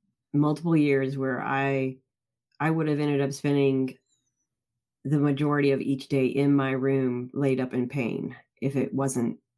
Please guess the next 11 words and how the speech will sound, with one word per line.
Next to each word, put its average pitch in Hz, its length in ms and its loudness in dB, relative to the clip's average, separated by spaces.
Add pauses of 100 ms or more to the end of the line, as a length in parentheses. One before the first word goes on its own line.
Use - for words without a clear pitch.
(800)
for - 360 -2
disability 95 580 -6
services - 600 -4
and, 123 380 0
and 117 320 -2 (200)
being 131 240 4
able - 140 -6
to 127 60 -2
get 120 180 -6
help - 320 -6
enjoying - 560 -2